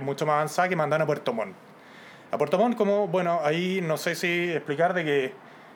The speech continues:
la aviación naval tiene destacamentos a lo largo de Chile, aparte de una base central que está en Valparaíso, en Viña del Mar,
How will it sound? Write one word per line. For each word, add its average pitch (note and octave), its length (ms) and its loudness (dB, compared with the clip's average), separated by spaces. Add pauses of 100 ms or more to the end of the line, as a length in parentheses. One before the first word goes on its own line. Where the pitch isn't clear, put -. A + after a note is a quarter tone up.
la A2 220 0
aviación A#2+ 360 0
naval E3+ 400 2
tiene D#3+ 320 0
destacamentos D3+ 1040 -2 (240)
a A2+ 140 0
lo A#2 100 -2
largo C#3 280 2
de C3+ 100 0
Chile, D3 420 0
aparte C3 380 -2
de C#3 40 2
una C3 120 0
base C3+ 260 0
central C#3 480 -2
que D3+ 80 -4
está C3+ 360 0
en B2+ 100 -4
Valparaíso, C3+ 500 -2
en C3 160 -4
Viña D3 280 0
del E3 100 0
Mar, G3+ 240 2